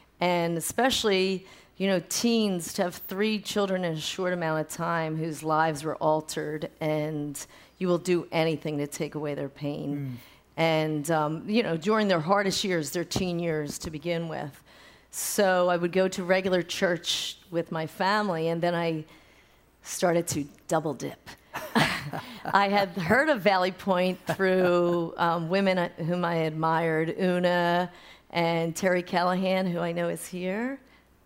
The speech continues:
Speaker 1: <laughs> and Courtney.
Speaker 2: Mm-hmm.
Speaker 1: And I would go over and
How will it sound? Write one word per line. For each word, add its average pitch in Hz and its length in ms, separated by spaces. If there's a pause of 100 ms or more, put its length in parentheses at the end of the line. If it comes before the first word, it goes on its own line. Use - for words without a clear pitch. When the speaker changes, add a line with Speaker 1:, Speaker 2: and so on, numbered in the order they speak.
Speaker 1:
<laughs> - 60 (640)
and 175 720 (120)
Courtney. 185 680 (360)
Speaker 2:
Mm-hmm. 135 80
Speaker 1:
And 190 500
I 170 200
would 170 260
go 185 200
over 190 360
and 175 560